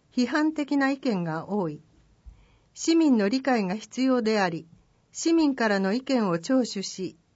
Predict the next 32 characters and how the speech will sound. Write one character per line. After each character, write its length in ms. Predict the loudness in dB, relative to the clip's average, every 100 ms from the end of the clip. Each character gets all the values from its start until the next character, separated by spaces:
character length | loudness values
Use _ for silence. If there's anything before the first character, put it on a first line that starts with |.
| _ _
適 240 | -4 -4 -2
切 260 | -2 2
な 140 | 2 2
対 300 | 2 2 2
応 220 | 0 0
を 80 | -2
す 160 | -4
べ 120 | -4
き 100 | -4
と 140 | -4 -4
考 340 | -2 -2 0
え 120 | -2 -2
る 120 | -4
が、 180 | -6 -10 _ -12
い 100 | -4
か 140 | 0
が 160 | 0 -2
か。 220 | -8 -18 _ _ _ _ _ _ _ _ _ _ _ _ _ _ _ _ _ -4
答 340 | -2 0 0
え。 140 | -2 -10 _ _ _ _ _ _ _
他 120 | -4
市 140 | 0 2
の 160 | 2
状 180 | 2 0
況 440 | 0 0 2 4 2
を 60 |
見 160 | 2 0
極 240 | 0 2 2
め 140 | 2
な 160 | 0 -2
が 120 | -2
ら 180 | -4